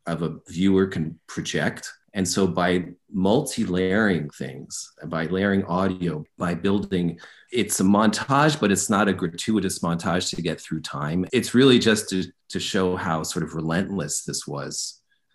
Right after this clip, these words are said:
And that happens over time. That's something that really happens as we keep working on it. You generate more ideas and working on it over time inspires new thoughts, and that's how those sections come together.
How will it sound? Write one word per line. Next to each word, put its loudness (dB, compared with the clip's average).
And 0
that 4
happens 2
over 2
time. -4
That's -4
something -2
that -6
really -6
happens -8
as -8
we -6
keep -6
working -4
on -6
it. -12
You -2
generate -2
more -2
ideas -6
and -8
working -2
on 0
it -6
over -2
time -2
inspires -4
new -2
thoughts, -6
and -10
that's -10
how -10
those -10
sections -6
come -10
together. -10